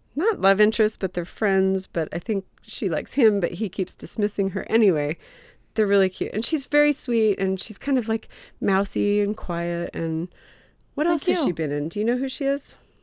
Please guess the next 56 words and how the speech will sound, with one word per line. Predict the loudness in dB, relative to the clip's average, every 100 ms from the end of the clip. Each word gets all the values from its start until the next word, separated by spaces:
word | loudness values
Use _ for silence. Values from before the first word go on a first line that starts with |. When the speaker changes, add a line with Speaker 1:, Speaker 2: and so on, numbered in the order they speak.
| _ _ _ _ _ _ 2
Speaker 2:
Yeah, | 4
I | 4
do. | 2
Speaker 1:
Okay. | -2 -4
Speaker 2:
Uh, | 4 4 6 4 4 4 2
I | 0
can't | -2 -4 -2
remember. | 0 2 2
I | 4
did | 4 4 2
see | 4 4
her |
in | 4 2
something | 0 -2 -2
recently, | -2 -4 -6
but | -8 -8
I |
think | -8 -8
it | -10
was | -12 -14 _ _ _ _ _ _ _ -2
off | 0 0
of | -4 -8
the | -10
Baskets | -8 -8 -6 -8 -10
fame. | -6 -2 -2 -2
She's | -4 -10
popped | -8 -8 -8 -10
up | -8
in | -8
a |
couple | -8 -10 -10
things. | -8 -8 -6 -2
Speaker 1:
Right, | -2 -2 -2
yeah. | -2 -2 -4
Speaker 2:
But | -2
she | 2
was | 2
a | 2
comedian | 4 6 6 4 4
for | 2
a | 0
long | 0 0
time. | -2 -2
I |
think | -2 -6
she's | -8
been | -10 -6
in | -4
other | -4 -6
things. | -8 -10 -6
You |
can | 0
look | 0
her | 0 -2
Speaker 1:
Yeah, |
Speaker 2:
up. | -6